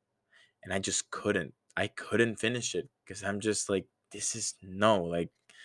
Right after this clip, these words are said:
I don't know, man. Coldplay,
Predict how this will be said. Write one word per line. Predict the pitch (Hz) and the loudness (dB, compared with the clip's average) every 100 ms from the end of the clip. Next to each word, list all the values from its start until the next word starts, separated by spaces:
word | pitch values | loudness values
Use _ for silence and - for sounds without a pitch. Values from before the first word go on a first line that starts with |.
| - - _ _ _ _ _ _ _ _ _ _ _ _ | -20 -20 _ _ _ _ _ _ _ _ _ _ _ _
I | - | 2
don't | 143 | 6
know, | 127 | 6
man. | 104 95 95 101 104 - _ | 6 6 4 2 -6 -16 _
Coldplay, | - 110 123 123 127 123 123 | 0 2 2 2 4 4 2